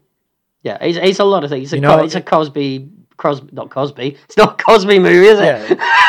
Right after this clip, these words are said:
Speaker 1: <laughs> Whoa! <laughs> Back away. <clears throat> It's, it's a, it's a Cro-,
Speaker 2: Um,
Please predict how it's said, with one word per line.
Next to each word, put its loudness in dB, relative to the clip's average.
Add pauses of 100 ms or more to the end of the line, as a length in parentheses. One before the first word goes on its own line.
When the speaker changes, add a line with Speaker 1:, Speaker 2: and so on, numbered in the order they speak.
(140)
Speaker 1:
<laughs> -2
Whoa! 6 (100)
<laughs> -12 (680)
Back 0
away. 6 (460)
<clears throat> 0 (580)
It's, -4
it's 0
a, 2
it's 0
a -2
Cro-, 4
Speaker 2:
Um, 0